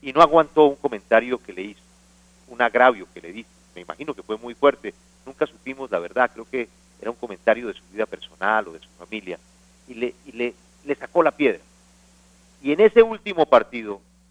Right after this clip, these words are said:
que era el homenaje de él, en esa última tarde, Zidane decidió darle un cabezazo,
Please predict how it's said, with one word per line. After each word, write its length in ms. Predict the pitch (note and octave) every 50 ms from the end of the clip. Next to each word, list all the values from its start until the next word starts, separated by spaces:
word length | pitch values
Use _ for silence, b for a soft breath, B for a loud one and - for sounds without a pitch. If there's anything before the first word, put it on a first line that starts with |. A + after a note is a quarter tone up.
| _ _ _ _ _
que 100 | - A#2
era 140 | B2 C3+ C#3
el 100 | C3+ A#2+
homenaje 640 | A2+ - A2 A2 A2+ C#3+ D3 - - - C#3 A#2+
de 220 | A2 G2 F#2+ F#2+
él, 40 | F#2 _ _ _ _ _ -
en 100 | B2 B2
esa 140 | - D#3 D3
última 400 | D#3 D3+ _ _ C#3+ B2 G#2+ G2
tarde, 280 | - - G2+ F#2 - _ _ _ _ _ _ _ _ _ _ _ _ _ _ _ _ _ _
Zidane 340 | B2 A#2+ A#2+ C3 C3+ C3+ - _ _ _ _ -
decidió 340 | A#2+ A2 _ A2 G#2+ A#2 B2
darle 360 | A#2+ A#2+ A#2 A#2+ A#2+ A#2 _ -
un 160 | - C#3+ C3+ C3
cabezazo, 680 | _ - B2+ A#2+ G#2+ F#2+ _ - A2 G2+ - A#2 G#2+